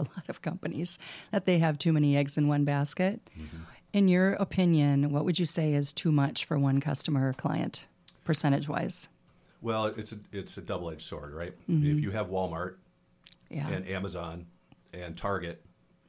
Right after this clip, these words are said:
Speaker 2: all those are great customers to have that can drive great growth.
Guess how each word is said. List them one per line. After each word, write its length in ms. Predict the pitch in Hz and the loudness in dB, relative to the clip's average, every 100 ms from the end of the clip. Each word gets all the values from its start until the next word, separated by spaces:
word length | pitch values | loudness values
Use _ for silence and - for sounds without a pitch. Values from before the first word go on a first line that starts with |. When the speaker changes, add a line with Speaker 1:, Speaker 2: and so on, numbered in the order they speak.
| _ | _
Speaker 2:
all 180 | 90 95 | -4 -2
those 280 | 95 92 | -2 -4
are 80 | 92 | -6
great 500 | 82 95 95 98 _ | -10 -8 -8 -8 _
customers 420 | - 95 - 85 85 | -10 -8 -8 -12 -12
to 60 | |
have 280 | 90 92 90 | -10 -8 -8
that 160 | 82 80 | -10 -12
can 100 | 92 | -12
drive 400 | 87 85 82 82 | -10 -10 -10 -12
great 280 | 95 92 | -10 -10
growth. 460 | - 92 98 80 - | -8 -2 -2 -2 -8